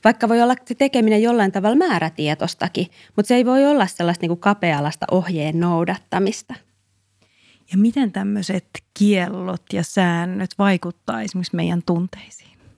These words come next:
Speaker 1: No, ei ne yleensä ainakaan niin kuin innosta siihen muutokseen.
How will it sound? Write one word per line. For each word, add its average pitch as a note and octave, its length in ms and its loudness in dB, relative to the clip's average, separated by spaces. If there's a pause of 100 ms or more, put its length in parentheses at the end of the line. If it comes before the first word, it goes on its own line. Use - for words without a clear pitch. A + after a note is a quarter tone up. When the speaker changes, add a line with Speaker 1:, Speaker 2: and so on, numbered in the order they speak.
(1300)
Speaker 1:
No, A3 220 2 (100)
ei B3 120 4
ne A#3+ 120 2
yleensä B3+ 400 2
ainakaan F3+ 420 2
niin F3 120 0
kuin F#3 160 0
innosta F3+ 460 2
siihen D3+ 460 -4
muutokseen. - 840 -4